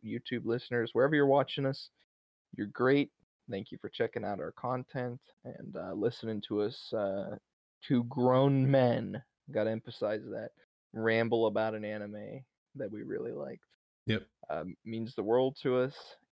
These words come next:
Speaker 1: and, um, thank you guys so much for watching.
Speaker 2: Yeah, and again, if you haven't watched Attack on Titan yet, please do so.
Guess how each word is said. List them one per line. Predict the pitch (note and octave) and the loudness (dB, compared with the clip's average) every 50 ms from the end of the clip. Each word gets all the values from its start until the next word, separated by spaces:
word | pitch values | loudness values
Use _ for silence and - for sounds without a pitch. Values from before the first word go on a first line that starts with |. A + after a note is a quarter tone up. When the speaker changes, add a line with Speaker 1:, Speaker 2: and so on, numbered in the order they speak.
| _ - | _ -8
Speaker 1:
and, | F#2 F#2+ F#2 F#2 - - - | -6 -6 -6 -6 -8 -8 -8
um, | - - F#2+ F#2+ E2+ - C3 - _ _ | -6 -6 -6 -6 -8 -10 -12 -16 _ _
thank | A#2+ A#2 B2 C3 | 0 0 2 0
you | B2 A#2 | -2 0
guys | A2 G#2+ F#2+ F2+ E2+ - | 0 0 0 -2 -4 -6
so | - - B2+ | -8 -8 -8
much | A2 G#2 G#2 - - - | -8 -8 -10 -12 -12 -12
for | - A#2+ | -10 -8
watching. | - - - - - - - - C3+ - _ _ _ _ - | -8 -10 -10 -12 -14 -16 -14 -14 -14 -16 _ _ _ _ -4
Speaker 2:
Yeah, | G#2 G2+ - - | -4 -4 0 0
and | B2 B2 | 2 2
again, | B2 A2+ A#2 B2+ B2+ A#2+ A2+ A2+ G#2+ | 4 4 4 4 4 4 2 2 2
if | A#2 A2+ - | 0 2 2
you | - A#2+ - | 2 2 2
haven't | - - C3+ C3+ C#3 D3+ D3+ C#3+ C3 | 4 2 4 4 4 2 2 2 2
watched | B2 B2 B2 A#2+ A#2+ - - | 2 2 2 2 0 0 0
Attack | - A#2+ A2+ A#2 A2+ - | 2 2 2 2 2 2
on | B2 A#2 A#2 | 2 2 4
Titan | - B2 A#2+ A#2 A#2 A2+ A2 | 4 4 4 4 4 2 4
yet, | G#2+ G#2+ G2+ G2 G2 - - _ _ - _ _ _ _ _ _ _ _ _ _ _ _ - | 4 4 2 2 0 -4 -8 _ _ -20 _ _ _ _ _ _ _ _ _ _ _ _ 0
please | C#3 C3 A#2 | 2 2 2
do | G#2 A2 G2+ F#2+ | 2 2 2 4
so. | - - G#2 G#2 G#2 G2+ G2+ | 4 4 4 4 2 0 -2